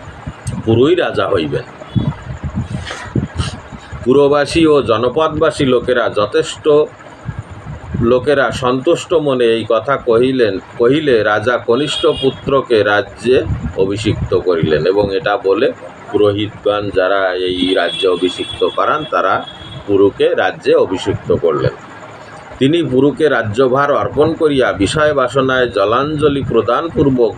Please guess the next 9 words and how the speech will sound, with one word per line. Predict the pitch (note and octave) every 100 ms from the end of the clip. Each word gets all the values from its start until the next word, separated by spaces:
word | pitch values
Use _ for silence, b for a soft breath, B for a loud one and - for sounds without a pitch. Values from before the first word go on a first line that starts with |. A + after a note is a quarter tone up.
| -
বনবাসের | G#2 A2 A2 A2+ B2 B2 A#2+ - - - -
মানসে | G2+ B2 D3 - G2+ E2+
তপস্বী | F2+ F#2+ C#3 - - A#2+
ব্রাহ্মণগণের | A2+ A#2+ C#3+ D3 C#3 B2+ B2 A#2 F#2+
সহিত | A#2 A2 G2+ - - B B -
রাজধানী | G2+ G#2 - A2+ A2+ G2+
হইতে | G#2+ G#2+ - F#2+ E2+ - - -
নির্গত | F#2 F2 F#2+ F#2 -
হইলেন। | F2+ E2+ D#2+ D#2+